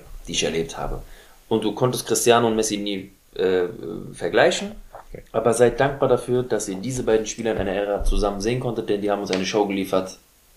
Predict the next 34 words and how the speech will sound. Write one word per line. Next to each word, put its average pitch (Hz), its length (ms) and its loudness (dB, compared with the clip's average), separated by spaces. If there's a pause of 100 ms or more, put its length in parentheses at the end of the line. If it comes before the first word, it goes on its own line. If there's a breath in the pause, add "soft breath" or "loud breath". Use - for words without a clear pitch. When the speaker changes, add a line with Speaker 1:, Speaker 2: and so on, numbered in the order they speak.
(140)
Speaker 1:
Jahr 90 180 0
für 87 140 -6
Jahr. 76 320 -8
Und 104 160 -8
von 107 160 -4
daher 117 180 4
kann 117 120 -2
ich 110 60 0
sagen, 101 200 -4
Messi 120 240 6
gehört 107 260 6
dazu, 101 520 -6
aber 87 200 -4
er 95 80 2
ist 101 220 -2
nicht 95 300 -10
für - 140 -16
mich 127 480 0 (360)
der 76 100 -2
beste 73 240 -8
Spieler - 200 -12
der - 100 -8
Geschichte. - 320 -12
Da 78 120 -2
Speaker 2:
Mhm. - 240 -10
Speaker 1:
gibt's 80 220 -2
wahrscheinlich 78 300 -8
andere 85 180 -8
Meinungen 160 300 4
draußen, 143 360 2 (200)
dafür 87 240 -2
ist - 80 -8
Fußball 104 340 -4
da. 113 320 0